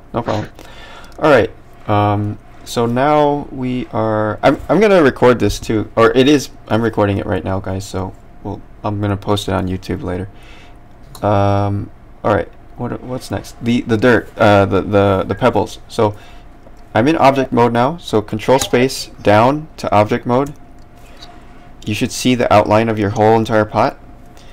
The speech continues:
And then to add something, we, we're gonna use Shift A. Shift A is our add,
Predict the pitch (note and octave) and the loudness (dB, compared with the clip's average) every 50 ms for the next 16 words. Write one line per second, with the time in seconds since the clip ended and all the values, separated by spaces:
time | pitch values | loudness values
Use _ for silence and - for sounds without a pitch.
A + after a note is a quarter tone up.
0 | - - - - - - - - A2 A2 A2+ A#2+ B2 A#2+ A#2 - - - - - | -20 -20 -20 -18 -18 -12 -4 0 0 4 4 4 4 4 0 -4 -8 -16 -20 -18
1 | - - - - - A#2 B2 D3 C#3+ - - D#3 D#3 - F3 E3+ E3+ D#3 - - | -10 -6 -2 2 4 6 6 4 4 2 0 0 0 0 0 0 0 -2 -2 -2
2 | A2+ A#2 A#2+ A#2+ - - G#2 A2 A2+ B2 A#2+ A#2 A#2 A#2 A#2 A2 - - - - | -2 0 -2 -4 -4 -2 -2 0 2 2 2 2 2 2 2 0 -2 -4 0 0
3 | D3 D3 - - - A2 G#2+ G2 F2+ F2 - - C#3 C#3 - - A2+ A#2 A#2 A#2 | 0 0 0 -2 0 2 2 2 2 0 0 0 0 0 0 0 0 0 2 0
4 | A2 G#2+ - F2 G2 G2+ G2 F#2+ - - - G2+ G2+ G#2 G#2 G#2 G#2+ | 0 0 0 0 2 2 2 0 0 0 2 4 4 4 4 2 -2